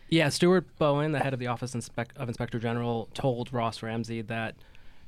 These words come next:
that original letter was kind of required by law and people were making too much of it, uh, and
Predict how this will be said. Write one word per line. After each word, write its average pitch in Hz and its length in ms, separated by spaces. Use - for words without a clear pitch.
that 143 240
original 147 360
letter 127 260
was 117 160
kind 120 180
of 107 180
required 110 440
by 107 140
law 107 280
and 104 300
people 113 200
were 107 80
making 107 240
too 110 100
much 107 220
of 107 100
it, 101 140
uh, 104 240
and 113 380